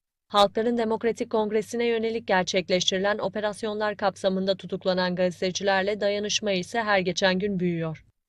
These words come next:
Medya ve Hukuk Çalışmaları Derneği Eş Koordinatörü Veysel Ok, gazeteci Yıldız Tar ve Ercüment Akdeniz'i ziyaret etti.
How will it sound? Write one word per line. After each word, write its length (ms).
Medya 320
ve 100
Hukuk 300
Çalışmaları 640
Derneği 440
Eş 200
Koordinatörü 640
Veysel 360
Ok, 260
gazeteci 400
Yıldız 320
Tar 240
ve 40
Ercüment 520
Akdeniz'i 500
ziyaret 400
etti. 340